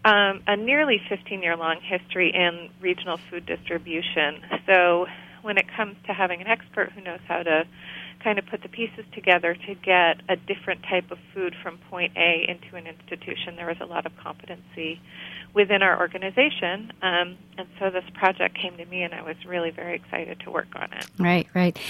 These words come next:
Speaker 2: And can you tell me, there's three districts involved. Um, how, how big are they?
Speaker 1: They're big. <laughs> They're, they're not necessarily Chicago big, but what they manage to do every day is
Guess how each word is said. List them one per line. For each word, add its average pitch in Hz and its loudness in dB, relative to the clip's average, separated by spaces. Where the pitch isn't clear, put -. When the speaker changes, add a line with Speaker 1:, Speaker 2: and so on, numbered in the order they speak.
Speaker 2:
And 320 8
can 392 6
you 494 6
tell 359 6
me, 311 8
there's 220 6
three 330 8
districts - 4
involved. 165 6
Um, 185 8
how, - 0
how - 2
big 240 4
are 143 4
they? - -4
Speaker 1:
They're 302 8
big. 277 6
<laughs> - 2
They're, 240 4
they're 277 6
not 370 4
necessarily 294 4
Chicago 214 4
big, 180 4
but 190 0
what 208 4
they 233 4
manage 202 0
to 214 0
do 190 4
every 170 6
day 165 6
is 175 4